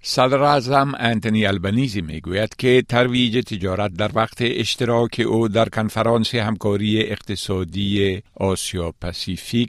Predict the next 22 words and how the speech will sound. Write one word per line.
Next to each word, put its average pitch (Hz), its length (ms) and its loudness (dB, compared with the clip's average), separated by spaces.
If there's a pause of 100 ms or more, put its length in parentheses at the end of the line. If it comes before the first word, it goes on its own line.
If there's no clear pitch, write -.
معروف 113 480 2
به 117 280 2 (120)
اپیک، 101 500 -2 (520)
در 107 240 2 (120)
پیرو 98 640 2
اولویت 98 560 0
خواهد 73 380 -10 (100)
داشت. - 420 -10 (380)
انتخاب 139 460 2
دونالد 113 480 2
ترامپ 107 420 -2 (100)
موجی 123 640 2
از 110 260 0
نگرانی 90 560 -4
ها 113 260 2
را 104 260 2 (120)
در 120 220 4
حلقه 110 440 0
های 101 520 2
دیپلماتیک 87 840 -8
ایجاد 101 500 -2
کرده 90 480 -6